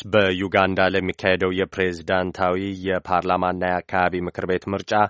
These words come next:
የዓለም አቀፍና የሀገር ውስጥ የምርጫ ታዛቢዎችን የዩጋንዳ የምርጫ ኮሚሽን በነገው ዕለት ሊያነጋግር እቅድ ይዟል። የምርጫ ባለስልጣናት አጠቃላይ ሂደቱ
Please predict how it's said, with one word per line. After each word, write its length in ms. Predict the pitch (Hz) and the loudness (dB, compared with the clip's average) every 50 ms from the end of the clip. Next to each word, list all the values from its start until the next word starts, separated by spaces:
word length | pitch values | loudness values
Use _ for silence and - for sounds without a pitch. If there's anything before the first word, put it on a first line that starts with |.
| - _ - - _ _ _ _ _ _ _ | -2 _ -20 -20 _ _ _ _ _ _ _
የዓለም 380 | 90 87 85 87 92 98 101 101 | -4 -2 0 0 2 2 4 2
አቀፍና 420 | 101 95 - 98 - 113 104 98 98 98 | 2 2 0 -4 -4 -2 0 2 2 2
የሀገር 320 | 95 92 98 92 95 98 | 2 2 0 0 0 -2
ውስጥ 240 | 104 98 - - - - 113 101 101 - - - | -4 -6 -8 -12 -8 -6 -4 -4 -4 -6 -8 -6
የምርጫ 360 | 101 101 98 98 90 - - 92 92 | -4 -4 -4 -4 -6 -4 -4 -4 -2
ታዛቢዎችን 800 | - 101 92 87 95 95 92 92 95 95 92 - - 110 104 98 | -2 -2 -2 0 2 2 2 2 0 -2 -4 -4 -4 -2 -2 0
የዩጋንዳ 520 | 98 98 95 92 95 87 95 92 92 90 90 | 0 0 0 0 0 0 2 2 2 2 0
የምርጫ 320 | 90 90 90 82 - - 87 87 | -2 -2 -4 -8 -6 -4 -4 -4
ኮሚሽን 460 | - - 90 92 90 - - 107 98 85 | -2 -4 -4 -4 -4 -4 -4 -4 -4 -2
በነገው 400 | 80 92 90 90 87 82 87 85 | -2 -2 -2 -2 -2 -2 -4 -2
ዕለት 200 | 85 90 90 - - | -2 -2 -4 -6 -6
ሊያነጋግር 680 | 87 85 85 85 85 85 82 87 85 82 80 87 87 | -4 -4 -4 -4 -4 -6 -4 -4 -6 -6 -6 -8 -8
እቅድ 260 | 87 - - 92 90 98 | -8 -8 -8 -8 -8 -6
ይዟል። 280 | 90 92 87 78 - _ _ _ _ - _ - _ _ _ _ _ - | -4 -2 -2 -4 -4 _ _ _ _ -20 _ -20 _ _ _ _ _ -6
የምርጫ 460 | 82 85 85 85 82 85 80 - 82 85 82 80 | -4 -2 -2 -2 -4 -6 -6 -6 -2 -2 -2 0
ባለስልጣናት 760 | 82 85 85 85 82 - 98 82 - 90 92 92 92 92 - - | 0 0 -2 -2 -4 -8 -10 -6 -2 -2 0 2 2 0 0 -2
አጠቃላይ 600 | 95 92 85 - - 92 90 - 90 92 92 87 | -4 -6 -4 -4 -8 -6 -4 -2 -2 0 0 -2
ሂደቱ 320 | 78 98 95 98 95 - | -2 -2 -2 -2 -2 -2